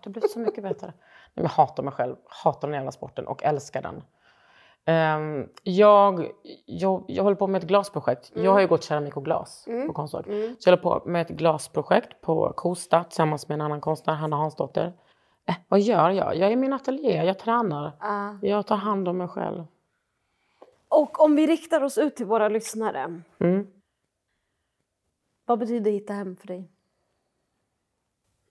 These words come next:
Speaker 1: Mm.
Speaker 2: Inspirera alla där ute.
Speaker 1: Alltså jag tror att hitta hem betyder typ att jag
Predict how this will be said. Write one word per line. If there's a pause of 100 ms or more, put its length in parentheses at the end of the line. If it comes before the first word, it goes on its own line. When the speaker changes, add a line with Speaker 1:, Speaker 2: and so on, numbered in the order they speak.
(140)
Speaker 1:
Mm.
Speaker 2:
Inspirera (420)
alla
där
ute. (1700)
Speaker 1:
Alltså
jag
tror
att
hitta
hem (960)
betyder
typ
att
jag